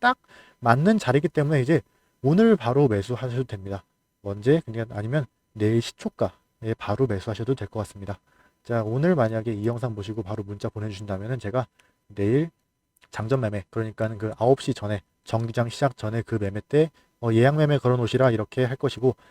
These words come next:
만약에 내일 기회가 오지 않는다면은 또 이제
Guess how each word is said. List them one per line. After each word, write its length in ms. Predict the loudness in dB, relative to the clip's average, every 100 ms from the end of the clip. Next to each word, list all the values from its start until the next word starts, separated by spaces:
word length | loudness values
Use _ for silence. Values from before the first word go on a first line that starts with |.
| _ -6
만약에 540 | -2 4 4 6 6
내일 320 | 6 6 6 4
기회가 340 | 4 2 4
오지 220 | 0 0
않는다면은 500 | -6 -6 -6 -6 -6 2
또 240 | 4 4
이제 280 | -2 -6